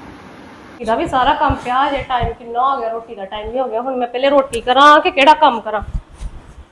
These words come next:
ਆ ਫੋਨ ਕਿਹਦਾ ਆਈ ਜਾਂਦਾ? ਹੁਣ ਮੈਂ ਪਹਿਲੇ ਫੋਨ ਹੀ ਵੇਖਦੀ ਕਿਹਦਾ। ਸੁਨਿਆਰੇ ਦਾ ਫੋਨ। ਹੈਲੋ, ਸਤਿ ਸ਼੍ਰੀ ਅਕਾਲ ਭਾਜੀ।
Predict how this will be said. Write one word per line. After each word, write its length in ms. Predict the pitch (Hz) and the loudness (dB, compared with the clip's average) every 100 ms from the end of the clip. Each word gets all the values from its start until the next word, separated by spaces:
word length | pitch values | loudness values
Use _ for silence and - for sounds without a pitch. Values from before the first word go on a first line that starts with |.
| - | -6
ਆ 40 | 294 | -2
ਫੋਨ 320 | 302 277 285 | 2 4 4
ਕਿਹਦਾ 240 | 311 339 | 4 6
ਆਈ 180 | 349 277 | 6 6
ਜਾਂਦਾ? 280 | 240 214 220 | 0 0 2
ਹੁਣ 120 | 247 | 2
ਮੈਂ 80 | 214 | 0
ਪਹਿਲੇ 220 | 233 247 | -2 -4
ਫੋਨ 320 | 247 220 214 | -4 -2 0
ਹੀ 60 | 269 | 2
ਵੇਖਦੀ 420 | 254 185 170 202 | 0 -2 -6 -10
ਕਿਹਦਾ। 280 | 208 202 220 - _ _ _ _ _ _ _ _ _ - - _ _ _ _ - - - _ _ _ 226 | -8 -8 -8 -10 _ _ _ _ _ _ _ _ _ -20 -20 _ _ _ _ -20 -20 -20 _ _ _ -10
ਸੁਨਿਆਰੇ 580 | 208 - 247 220 208 | -8 -4 2 2 2
ਦਾ 80 | 202 | 0
ਫੋਨ। 300 | 208 208 190 185 _ _ _ _ _ _ _ _ - - - - - - - - - - - - - 254 | -2 -4 -6 -8 _ _ _ _ _ _ _ _ -20 -20 -20 -20 -18 -18 -20 -20 -10 -8 -8 -10 -2 2
ਹੈਲੋ, 380 | 254 233 262 | 4 6 6
ਸਤਿ 720 | 403 - - _ _ _ - 262 | 6 0 -18 _ _ _ 4 4
ਸ਼੍ਰੀ 180 | - 349 | 4 4
ਅਕਾਲ 200 | 392 392 | 6 10
ਭਾਜੀ। 500 | 403 359 381 349 | 10 10 6 4